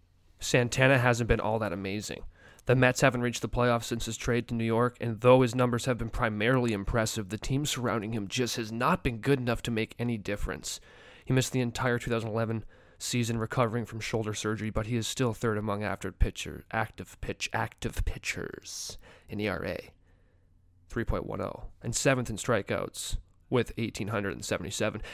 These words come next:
If Santana can return to form in two thousand twelve, yeah, this is an old article, it would certainly be a boost to an otherwise underwhelming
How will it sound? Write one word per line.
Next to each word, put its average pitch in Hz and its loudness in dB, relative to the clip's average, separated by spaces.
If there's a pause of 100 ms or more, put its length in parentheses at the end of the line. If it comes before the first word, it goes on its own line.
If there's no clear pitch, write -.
If 135 -4
Santana 165 4
can 151 0
return 151 4
to - -6
form 139 4
in 110 0
two 143 0
thousand 123 2
twelve, 117 2
yeah, 123 6
this 135 4
is 107 -2
an 92 -4
old - -4
article, - -6 (400)
it 127 2
would 120 2
certainly 131 8
be 107 -2 (500)
a 113 2
boost 113 8
to - 0
an 117 2
otherwise 107 0 (260)
underwhelming 117 2